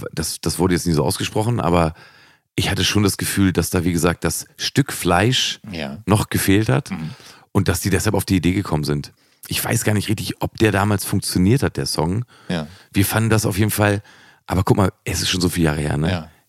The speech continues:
Speaker 1: Ich kann mich an, ich hab das Gefühl verloren. Ich weiß nicht mehr richtig, wie ich mich damit gefühlt habe.
Speaker 2: Ja.
Speaker 1: Aus heutiger Sicht eigentlich eher so, dass ich dachte, alles ist total aufregend und wir machen das jetzt. Hm,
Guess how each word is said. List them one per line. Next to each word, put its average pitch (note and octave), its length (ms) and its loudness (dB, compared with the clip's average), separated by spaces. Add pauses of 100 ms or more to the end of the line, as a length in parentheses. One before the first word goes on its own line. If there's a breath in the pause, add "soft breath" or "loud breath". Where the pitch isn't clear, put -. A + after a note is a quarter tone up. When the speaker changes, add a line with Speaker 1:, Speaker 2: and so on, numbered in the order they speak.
Speaker 1:
Ich - 160 -6
kann - 200 -4
mich G2 140 0
an, G2 140 -2 (260)
ich - 160 -8
hab F#2+ 100 -6
das F#2+ 140 -2
Gefühl - 300 0
verloren. C#2+ 500 0 (460 loud breath)
Ich - 240 -4
weiß C3+ 340 2
nicht A2+ 100 2
mehr A2 140 2
richtig, G#2 220 -4
wie G2+ 60 -2
ich G2 60 -2
mich G2+ 120 -4
damit G2+ 260 -4
gefühlt - 380 0
habe. D2+ 300 -4 (100)
Speaker 2:
Ja. E2+ 160 -6 (180 loud breath)
Speaker 1:
Aus - 240 2
heutiger B2+ 360 6
Sicht A#2 340 -2
eigentlich A#2+ 420 -2
eher A2+ 140 2
so, G#2 100 0
dass G2 140 0
ich - 80 -6
dachte, G2+ 420 0 (840 loud breath)
alles A#2 340 2
ist A2 100 0
total G#2+ 320 0
aufregend G2+ 640 0
und F#2+ 220 -6
wir F#2+ 100 2
machen A2 300 0
das G2+ 220 -2
jetzt. - 440 -2 (880 soft breath)
Hm, F2+ 300 -2